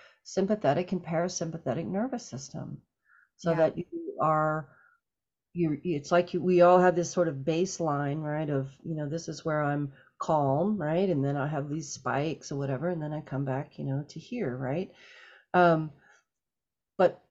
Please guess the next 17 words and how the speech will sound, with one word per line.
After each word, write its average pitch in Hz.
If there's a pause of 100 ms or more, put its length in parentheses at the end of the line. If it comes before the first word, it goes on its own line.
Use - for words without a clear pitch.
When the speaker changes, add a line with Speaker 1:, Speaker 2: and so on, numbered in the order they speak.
(380)
Speaker 1:
re-, 185
after 202
receiving, 185
for -
me 240
anyway, 147
after 165
receiving, 165
you 190
know, 160
a 151
bit 160
of 143
tuning, 180
it -
was 160
like, 151